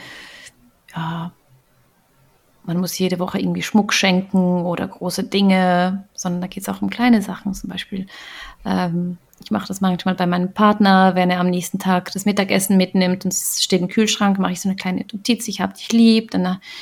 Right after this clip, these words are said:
äh, hefte ich das in sein, an seine Lunchbox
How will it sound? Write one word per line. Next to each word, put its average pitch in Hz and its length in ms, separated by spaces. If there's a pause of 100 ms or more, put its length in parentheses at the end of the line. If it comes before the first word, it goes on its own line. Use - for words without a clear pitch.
(260)
äh, 185 320
hefte 196 320
ich 196 100
das - 140
in 175 140
sein, 170 420
an 180 140
seine 170 680 (680)
Lunchbox 190 800